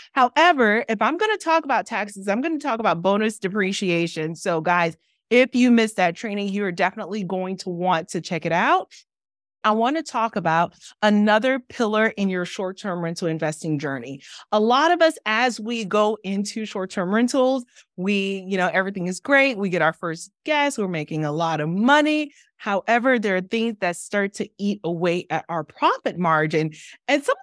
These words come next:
of those things we maybe, you know, cannot expect, but other things we can hedge against. Okay. So my goal is to make sure that you're hedging against all of the risk that is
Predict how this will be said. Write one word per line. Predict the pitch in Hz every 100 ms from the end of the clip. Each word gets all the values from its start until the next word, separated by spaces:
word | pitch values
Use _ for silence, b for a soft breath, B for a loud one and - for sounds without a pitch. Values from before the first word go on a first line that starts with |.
| -
of |
those | 330 -
things | 539 539 508 311
we | 339
maybe, | 320 294 285 294 330 370 370 370 381 415 440
you | 240 262
know, | 240 254 302 285
cannot | - 240 226 214 220 214 214 226 - _ _ _
expect, | 214 208 - - 254 294 247
but | 233 -
other | 269 370 403
things | 254 214 202 170
we | 220 247
can | 247 269
hedge | 220 233 214 180
against. | 151 139 120 151
Okay. | 151 214 196
So | 220 180 180 B B
my | 208 214 285
goal | 285 269
is | 254
to | 226
make | 202 202
sure | - 196 190
that | 180 147 170
you're | 202 240
hedging | 254 - 220 202 254 233
against | 208 208 208 _ b b _
all | 202 233 262 285 320 285
of | 208 247 214
the | 208 208 190
risk | 165 175 262 - - -
that | 196 196
is | 196 202 -